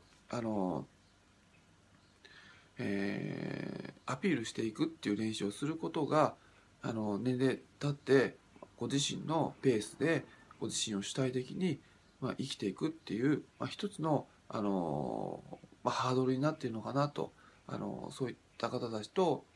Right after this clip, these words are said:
お話しさせていただいてて思いました。まあ、大き-、ハードルを大きくしてしまうとすごい大変なんですが、まあ、ちょっとしたことを、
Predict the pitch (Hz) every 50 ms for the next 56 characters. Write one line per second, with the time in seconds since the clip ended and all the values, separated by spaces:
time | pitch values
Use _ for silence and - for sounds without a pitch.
0 | - - 127 117 107 113 107 - 107 - - 98 95 - - 98 98 - - -
1 | - - 123 123 123 - - - - - _ - 95 107 101 98 98 - - -
2 | - - - - - - - - - - - - - - - - - - - -
3 | - _ _ _ - 139 123 - - - - _ _ _ _ - _ _ - -
4 | 156 185 196 190 - - - 139 160 185 190 196 202 202 185 208 208 220 226 202
5 | 151 131 131 - 135 131 - 135 131 131 127 - - - - - - - - -
6 | - - 147 139 131 127 123 131 131 135 139 127 113 107 - - - 120 120 117
7 | - - - - - - - - - - - 165 - 202 190 - 202 202 - 214
8 | 208 214 214 208 - 226 202 190 196 175 - -